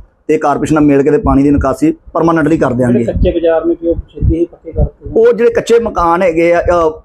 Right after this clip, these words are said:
Speaker 1: ਸੌਰੀ, ਬਾਜ਼ਾਰ ਬਣੇ ਨੇ, ਉਹਨਾਂ ਵਾਸਤੇ ਇਹ ਹੈ ਕਿ ਪਹਿਲਾਂ ਉਹਨਾਂ ਨੇ ਪਾਈਪਲਾਈਨ ਪਈ ਹੋਈ, ਜਿੰਨਾ ਤੱਕ ਉਹ ਥੋੜ੍ਹਾ ਜਿਹਾ ਬੈਠਦੇ ਨਹੀਂ ਆ, ਕਿਉਂਕਿ ਜੇ ਅਸੀਂ ਹੁਣ ਉਹਨੂੰ ਬਾਜ਼ਾਰ ਬਣਾਵਾਂਗੇ ਉਹ,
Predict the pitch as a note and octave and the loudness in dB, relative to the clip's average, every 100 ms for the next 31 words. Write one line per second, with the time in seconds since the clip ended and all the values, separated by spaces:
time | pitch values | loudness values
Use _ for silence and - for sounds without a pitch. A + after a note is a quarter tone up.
0 | _ - E3 D#3+ D#3 D3+ C#3+ D#3+ E3+ D#3+ | _ -6 -2 0 0 0 0 0 0 0
1 | D#3 C3+ - _ _ - A3+ A#3 G#3 G3 | 0 -2 -6 _ _ -2 0 2 0 0
2 | G#3+ A3 A3+ G#3+ G#3 G#3+ G#3+ G#3+ F3 E3+ | 0 2 0 0 0 0 0 0 0 2
3 | F3+ E3 E3+ G3 F3 F#3 G3+ G#3 G#3+ A3 | 0 2 2 2 0 0 0 0 0 2
4 | G#3+ A3 G3+ G3+ F#3+ D#3+ D3+ D3+ F#3 G3+ | 2 0 0 0 2 0 0 0 0 0
5 | F3 D#3+ - _ G3 G#3+ A3 A3+ G3+ F#3 | 0 -2 -4 _ -2 2 2 2 0 0
6 | G#3+ G3+ F#3+ F#3+ G#3 F#3 G#3 | 0 2 2 2 0 2 2